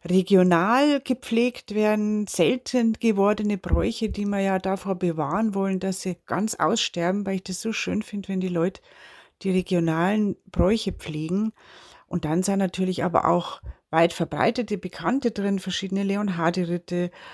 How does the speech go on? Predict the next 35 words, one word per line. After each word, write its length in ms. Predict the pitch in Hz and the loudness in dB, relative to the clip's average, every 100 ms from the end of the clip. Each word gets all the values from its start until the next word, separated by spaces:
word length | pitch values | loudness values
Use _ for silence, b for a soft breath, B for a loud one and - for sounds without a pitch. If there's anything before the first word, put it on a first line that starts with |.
| B B B _ - | B B B _ 2
oder 400 | 208 262 269 - | 6 8 6 4
etwa 380 | 190 - 180 180 | -2 -2 2 2
in 400 | - 196 190 190 | 2 0 0 2
dem 220 | 185 180 | 0 0
Kalender 420 | 180 170 180 185 | 0 0 0 0
jetzt 300 | 175 175 - | 0 -2 -2
der 140 | 185 180 | -2 0
Willibaldsritt, 800 | 208 220 180 175 - 180 190 - | 0 0 0 -2 -2 -4 -6 -4
der 140 | 185 | -2
einzigartig 840 | - 180 202 180 - - 165 165 - | 0 0 -2 -6 -4 -2 -2 -6 -6
ist, 300 | 185 - 190 | -6 -4 -4
der 160 | 185 | -2
einzige 480 | - 185 - 185 185 | 0 -2 -4 -4 -4
Ritt, 200 | 180 - | -4 -6
den 140 | 180 | -4
wir 120 | 170 165 | -2 -4
kennen 440 | 160 151 170 170 | -4 -2 -2 -2
zum 220 | - 160 | -6 -6
heiligen 400 | 156 160 160 156 | -4 -6 -6 -4
Willibald. 580 | 175 240 220 175 180 - B B B B B | 0 0 2 2 2 -2 B B B B B
Da 120 | - 165 | -4 2
reiten 300 | 160 185 185 | 4 4 0
die 80 | |
Pferde 320 | 175 - 180 190 | -2 -2 -2 -2
sogar 300 | 175 160 165 | -4 -4 -4
durch 180 | 185 | -6
die 140 | - 175 | -10 -16
Kirche 320 | - 196 - | -4 -4 -2
durch, 280 | - 180 185 | 0 0 2
also 220 | - 180 | -2 -4
das 180 | 156 170 | -6 -6
ist 160 | 170 - | -10 -10
ganz 260 | - 170 | -8 -8
was 120 | - - | -8 -16
Besonderes. 560 | - 147 175 175 170 | -6 -2 0 0 -4